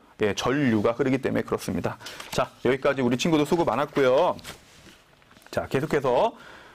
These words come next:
이제 우리가 전류를 조절하는 전압과 저항을 공부하도록 하겠습니다. 자, 그래서, 어, 지금부터는 선생님이 이제 실험을 잠시 이제 진행을 할 건데요.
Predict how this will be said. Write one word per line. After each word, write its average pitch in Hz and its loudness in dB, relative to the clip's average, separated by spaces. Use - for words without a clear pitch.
이제 131 4
우리가 143 2
전류를 220 2
조절하는 170 2
전압과 147 0
저항을 139 2
공부하도록 131 2
하겠습니다. 120 2
자, 113 2
그래서, 175 2
어, 131 2
지금부터는 202 2
선생님이 202 4
이제 147 4
실험을 233 4
잠시 147 0
이제 135 2
진행을 143 2
할 190 0
건데요. 147 4